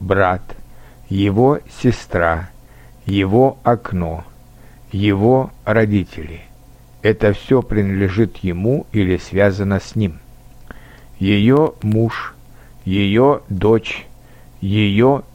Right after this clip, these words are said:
письмо, ее секреты — это все принадлежит ей или связано с ней.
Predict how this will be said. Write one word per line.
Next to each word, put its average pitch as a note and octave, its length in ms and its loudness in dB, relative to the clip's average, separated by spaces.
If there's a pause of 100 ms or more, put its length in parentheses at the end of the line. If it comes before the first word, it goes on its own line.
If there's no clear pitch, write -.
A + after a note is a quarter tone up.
письмо, G#2+ 600 0 (560)
ее G2 560 2 (100)
секреты — F#2+ 840 -2 (500)
это G#2 340 0
все C#3 340 0
принадлежит G2+ 800 0 (140)
ей G#2+ 540 0 (120)
или F#2 220 0
связано G2 760 -2
с - 200 -16
ней. F2 400 -10